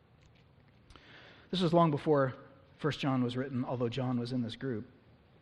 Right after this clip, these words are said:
shortly after Jesus' death and resurrection.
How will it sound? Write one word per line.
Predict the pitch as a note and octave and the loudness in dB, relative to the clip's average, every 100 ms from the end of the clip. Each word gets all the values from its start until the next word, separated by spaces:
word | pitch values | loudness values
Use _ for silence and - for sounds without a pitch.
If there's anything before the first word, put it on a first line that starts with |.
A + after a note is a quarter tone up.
| - - - | -20 -20 -12
shortly | - D#3 C#3 | -2 -2 2
after | C3 C3 | 0 0
Jesus' | B2 B2+ B2 A#2+ | -4 -4 -6 -6
death | B2+ A#2+ | -6 -4
and | A#2 | -4
resurrection. | A#2 A2+ A#2 A2+ A2 G2+ | -4 -4 -6 -6 -10 -12